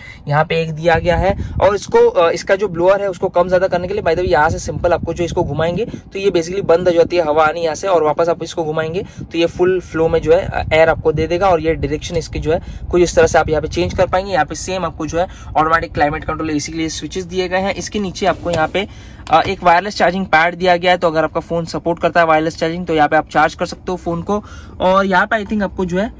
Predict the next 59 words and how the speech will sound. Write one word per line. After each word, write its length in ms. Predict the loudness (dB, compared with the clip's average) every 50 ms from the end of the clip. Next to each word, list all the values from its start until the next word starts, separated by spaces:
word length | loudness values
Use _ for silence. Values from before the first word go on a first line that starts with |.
| -20 -20 -18 -10 -4
यूएसबी 340 | 0 2 2 2 2 0 -2 -2
सी 300 | -2 -2 -2 -2 -2 -2 -2 0
port 220 | 0 2 2 0
दिया 260 | 0 0 0 2 2 2
गया 160 | 0 0 0
है, 80 | 0 2
यहाँ 120 | 0 0
पे 180 | 0 -2 -4 -4
cigarette 380 | -4 -6 -6 -4 -4 -4 -4
lighter 280 | -2 -4 -4 -4 -4 -6
दिया 240 | -4 -2 0 0 0
गया 160 | 2 2 0
है, 80 | 0 0
दो 160 | 0 -2 -2
cup 180 | -2 -2 -6 -6 -4 -2
holders 360 | 0 2 2 2 2 2 0
है, 140 | -2 -2 -4 -4 -10 -16 -14 -10 -4
तो 60 | 2
यहाँ 220 | 4 6 6 4
पे 100 | 4 2
आप 140 | 0 0 2
आराम 200 | 2 2 2 2
से 140 | 0 -2 -4
bottle 340 | -2 -2 -2 -2 -4 -6 -6
जो 180 | -4 -4 -2
है 120 | 0 -2 -2 -4 -8 -16 -6 0
वो 140 | 2 4
रख 120 | 4 2 2 2 2
पाएंगे। 340 | 0 2 0 0 -2 -4 0
और 240 | 2 4 4 4
अगर 200 | 4 2 2 2
आपको 220 | 2 0 0 -2 -4
जो 100 | -2 -2
है 60 | -4
छोटा 340 | -4 -4 -6 -2 0 0 0
glass 340 | 0 0 0 0 0 0 -2
या 60 | -2
bottle 300 | -2 -2 -4 -4 -6 -6
रखनी 240 | -8 -8 -6 -6 -6
है 60 | -6
तो 100 | -6 -4
यहाँ 160 | -4 -2 -2
पे 80 | -2 -4
एक 100 | -4 -4
button 240 | -4 -6 -4 -4 -4
मिलता 260 | -4 -4 -2 -2 -4
है, 80 | -4 -4 -6 -8 -8 -8 -6 -4
ये 80 | -2 0
button 260 | 0 0 0 0 0
आप 120 | -2 0 -2
press 160 | -4 -4 -2
करेंगे 240 | -2 -2 -2 -2 -4
तो 100 | -4 -2
कुछ 140 | -2 -2
इस 140 | -2 -2 -2 -2
तरह 120 | -2 -2
से 140 | -2 -4 -4
जो 140 | -2 -2 -2
है 80 | -4